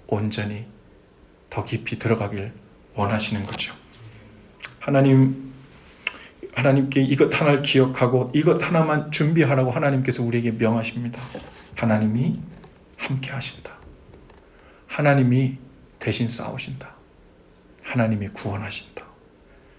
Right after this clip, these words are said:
그것을 준비하고 세상에 나가고, 그걸 준비한 채 사람들을 만나고, 그것을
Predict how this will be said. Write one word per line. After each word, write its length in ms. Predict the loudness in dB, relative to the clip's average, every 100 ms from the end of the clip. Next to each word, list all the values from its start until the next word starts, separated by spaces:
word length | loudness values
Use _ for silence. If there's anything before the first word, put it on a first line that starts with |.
| -10
그것을 420 | 2 8 8 8 4
준비하고 560 | 2 4 4 2 0
세상에 420 | 0 0 2 2
나가고, 580 | 2 0 -2 -6 -8 -10 -16 -20 -20 -20 -10
그걸 340 | 2 6 6
준비한 560 | 6 4 6 6 4 2
채 360 | -2 -2 -2 -6 -18 -20 -20 -20
사람들을 520 | -10 -4 -2 -2 -4 -4
만나고, 440 | -4 -6 -8 -12 -18 -20 -20 -20 -20 -20 -20 -20 -20 -20 -20 -20 -20 -20 -20 -20 -20 -20 -6
그것을 640 | 0 2 4 2 2 -2